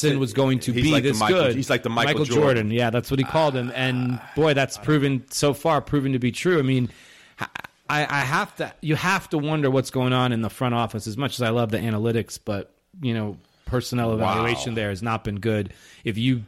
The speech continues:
Speaker 2: if you went with Deshaun Kaiser over Deshaun Watson,
Speaker 1: Wow.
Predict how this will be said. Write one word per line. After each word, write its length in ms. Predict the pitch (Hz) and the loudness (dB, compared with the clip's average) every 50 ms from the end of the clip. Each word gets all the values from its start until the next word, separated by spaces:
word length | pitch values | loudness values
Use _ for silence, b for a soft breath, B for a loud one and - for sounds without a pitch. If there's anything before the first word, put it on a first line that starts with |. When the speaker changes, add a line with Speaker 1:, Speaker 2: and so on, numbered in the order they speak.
| _ _ | _ _
Speaker 2:
if 140 | - 123 - | -8 -4 0
you 120 | 131 135 127 | 0 0 2
went 140 | 127 120 | 2 0
with 140 | 113 107 98 | 0 -4 -4
Deshaun 400 | - 107 - - 123 117 110 110 95 | -6 -8 -4 -2 -2 -2 -2 -2 -2
Kaiser 320 | 113 113 113 110 98 104 | -2 -2 -2 -2 -4 -4
over 140 | 104 98 98 | -6 -6 -8
Deshaun 400 | 95 95 90 - - 107 98 98 | -12 -12 -8 -6 -4 -4 -4 -4
Watson, 340 | 98 98 98 101 90 87 87 | -4 -4 -4 -4 -6 -4 -2
Speaker 1:
Wow. 500 | 87 87 87 85 85 82 80 78 76 73 | 0 0 0 0 0 -2 -2 -4 -6 -8